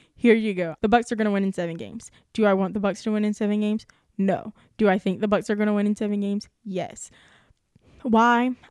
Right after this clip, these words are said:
I don't know. I feel like Chris Paul is probably gonna get a little tired. You know, it's been a long time. I want Chris Paul to win the N B A Finals. I want Devin Booker, DeAndre Ayton,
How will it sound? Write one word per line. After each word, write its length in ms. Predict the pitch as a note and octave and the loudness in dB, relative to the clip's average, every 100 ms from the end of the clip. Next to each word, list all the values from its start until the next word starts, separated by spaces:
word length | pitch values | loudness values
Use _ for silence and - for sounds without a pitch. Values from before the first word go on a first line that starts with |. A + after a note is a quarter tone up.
| - | 0
I 100 | F4+ | 4
don't 140 | A3+ | 4
know. 320 | F3 E3+ E3 - | 2 0 -2 -2
I 120 | G3 | -2
feel 180 | - A3+ | 0 0
like 200 | A3 G3+ | 0 -2
Chris 180 | - F#3 | -4 -2
Paul 200 | G3+ F#3+ | 0 -2
is 80 | - | -2
probably 220 | F#3 F#3+ | -6 -2
gonna 120 | F#3+ | -4
get 160 | F#3 F3 | -2 -6
a 40 | |
little 200 | E3 E3+ | -8 -10
tired. 600 | - - G3 G3 G3 G3 | -12 -4 -2 0 -2 -2
You 80 | A#3 | 0
know, 120 | A#3+ | 0
it's 140 | A#3 A#3+ | -2 -4
been 140 | D4+ | -2
a 40 | |
long 280 | D4+ D#4 D#4 | 0 0 -2
time. 320 | D#4+ C#4+ F#3+ - | -2 -2 -4 -6
I 140 | C4 | -2
want 300 | C#4+ G3+ F#4+ | 0 -2 -4
Chris 200 | F#3 F#3 | -6 -4
Paul 160 | F#3+ E3+ | -6 -6
to 80 | |
win 200 | F3 F3 | -6 -10
the 80 | E3 | -8
N 120 | E3+ | -10
B 160 | E3 D#3+ | -10 -10
A 60 | F#3+ | -8
Finals. 320 | - - - - - - | -10 -12 -18 -20 -10 0
I 60 | |
want 160 | A3 A#3 | 0 2
Devin 220 | A#3 G#3+ | 0 0
Booker, 400 | A#3 A#3 A3+ A3+ | 0 0 2 2
DeAndre 420 | G3+ F#3+ F#3+ G3 - | 0 -2 0 -2 0
Ayton, 500 | G3 F3+ F#3+ F#3 | -2 0 -2 -2